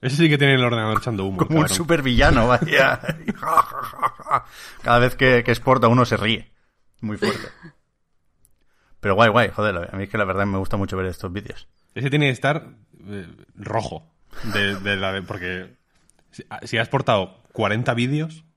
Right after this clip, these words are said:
Speaker 1: por embargo solo puede enseñar tres.
Speaker 2: <laughs> Joder.
Speaker 1: ¿Sabes? Tiene, tiene ahí material.
Speaker 2: Llevaba guardándose el vídeo que hicieron en las oficinas de Microsoft con la serie S desde marzo.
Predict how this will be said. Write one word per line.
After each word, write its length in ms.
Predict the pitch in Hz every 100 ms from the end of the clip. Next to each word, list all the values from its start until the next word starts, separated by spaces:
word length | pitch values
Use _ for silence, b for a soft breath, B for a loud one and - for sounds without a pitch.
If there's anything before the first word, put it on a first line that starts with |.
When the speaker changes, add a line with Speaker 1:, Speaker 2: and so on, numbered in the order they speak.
| _ _ _ -
Speaker 1:
por 120 | 104
embargo 380 | 95 107 120 127
solo 160 | 117
puede 140 | 107 113
enseñar 280 | 107 110
tres. 280 | 95 92 - - - - 147 175
Speaker 2:
<laughs> 460 | - 139 135 - _
Joder. 300 | - 123 117
Speaker 1:
¿Sabes? 260 | 123 143 - -
Tiene, 260 | 117 127 120
tiene 280 | 127 120
ahí 60 | 131
material. 640 | 120 117 107 131 156 - - - _ _ _ _ _ _
Speaker 2:
Llevaba 680 | 135 120 113 123 143 143 135
guardándose 920 | 135 123 123 120 143 120 104 95 78 -
el 220 | 104 95
vídeo 500 | 101 131 104 85 - _ _ _ _ _ _ _ _ -
que 120 | 107
hicieron 1000 | 101 - 120 135 135 135 131 127 123 117 -
en 140 | 113
las 160 | 110 120
oficinas 420 | 113 120 127 117
de 100 | 113
Microsoft 460 | 120 123 107 113
con 140 | - 110
la 80 | 104
serie 480 | 123 117 113 110 -
S 360 | 139 - 80 - _ _ _ -
desde 320 | 156 160 156
marzo. 500 | 127 127 127 -